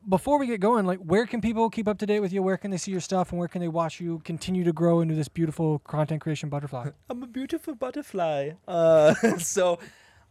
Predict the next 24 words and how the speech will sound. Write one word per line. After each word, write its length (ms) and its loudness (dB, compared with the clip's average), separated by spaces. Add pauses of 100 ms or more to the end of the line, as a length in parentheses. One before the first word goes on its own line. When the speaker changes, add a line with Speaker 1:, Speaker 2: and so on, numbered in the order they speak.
(140)
Speaker 2:
you 240 -2
can 240 -8
find 520 -8
me, 280 -14 (200)
my 300 -6 (220)
fun, 560 -4 (160)
goofy 440 -8
Twitter 380 -4
antics, 480 -6 (140)
occasionally 720 -6
getting 420 -8 (400)
a 60 -8
little 220 -4
bit 320 -6
philosophical 800 -6
and 120 -10
such 360 -10 (240)
at 300 -2
twitter 640 0 (560)
dot 320 0
com 520 -12 (120)
slash 500 -4
Shaka 340 -8
McPain, 360 -10